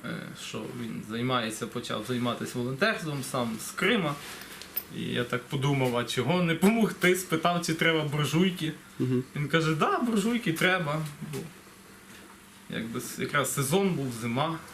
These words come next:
Speaker 1: І ми вирішили скооперуватись разом. І от він, е, десь знайшов в нашому селі десять чи дванадцять балонів.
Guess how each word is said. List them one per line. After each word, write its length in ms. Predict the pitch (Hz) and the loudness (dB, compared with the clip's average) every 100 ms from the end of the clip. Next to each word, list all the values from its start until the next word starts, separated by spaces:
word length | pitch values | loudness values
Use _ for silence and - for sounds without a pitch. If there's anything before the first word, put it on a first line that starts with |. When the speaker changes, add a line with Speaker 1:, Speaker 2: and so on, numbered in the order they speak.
| - - - - - - - | -16 -16 -18 -20 -20 -18 -10
Speaker 1:
І 360 | 123 131 127 127 139 - | -8 -4 -4 -4 -8 -4
ми 160 | 190 320 330 | -2 0 2
вирішили 640 | 311 311 - 190 160 143 151 - - - | 2 2 0 2 2 0 -4 -12 -14 -10
скооперуватись 840 | - 156 180 175 180 185 151 - | -4 0 2 4 4 2 0 -2
разом. 400 | 147 147 190 165 - - - - - - - - - - - - | 0 2 2 0 -4 -6 -2 -2 -4 -10 -18 -20 -20 -18 -12 -2
І 180 | 123 120 | 2 2
от 200 | 113 110 | 0 0
він, 400 | 117 101 98 - 131 - - - - - | 2 2 0 -4 -10 -14 -18 -20 -20 -10
е, 340 | - 107 104 104 - - | -6 -4 -4 -4 -8 -10
десь 220 | 117 117 | -8 -4
знайшов 380 | 123 123 - 120 | 0 0 2 2
в 40 | |
нашому 420 | 127 131 - 127 123 | 2 0 0 -2 -2
селі 460 | - 147 139 120 - - - - - | 0 2 2 0 -4 -20 -20 -14 -2
десять 520 | 123 113 - 107 - | 0 0 -2 -8 -8
чи 60 | |
дванадцять 580 | 107 107 117 127 - 113 | -6 -4 -2 -2 -2 -6
балонів. 540 | 113 120 175 208 202 | -4 0 2 4 2